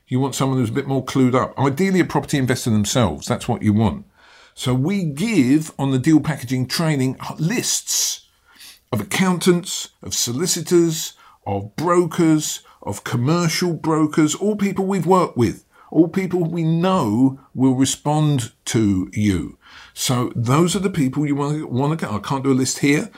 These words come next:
but those are the people that you wanna work with. Uh, message me privately, and I will give you specific help. But do not message me about sic codes.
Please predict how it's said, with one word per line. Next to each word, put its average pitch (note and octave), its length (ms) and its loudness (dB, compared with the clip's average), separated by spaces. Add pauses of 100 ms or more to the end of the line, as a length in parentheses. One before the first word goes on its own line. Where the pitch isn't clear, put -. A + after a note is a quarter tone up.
(140)
but A2 140 -6
those D3+ 240 2
are D#3 40 -6
the D3+ 60 -2
people D3 380 0
that C3+ 260 -4
you C3+ 160 0
wanna B2 300 -2
work C#3+ 480 0
with. C#3+ 320 2 (280)
Uh, G2 280 -2
message B2 420 0
me B2 140 0
privately, B2+ 880 0 (460)
and B2 140 2
I B2+ 100 2
will B2+ 140 2
give B2 200 0
you B2+ 100 2
specific - 600 -2
help. G#2 340 -2 (420)
But - 460 0 (840)
do D3+ 160 4
not D3+ 240 -2
message C#3 300 -2
me C3+ 120 -2
about B2 260 -2
sic - 240 -2
codes. - 480 -4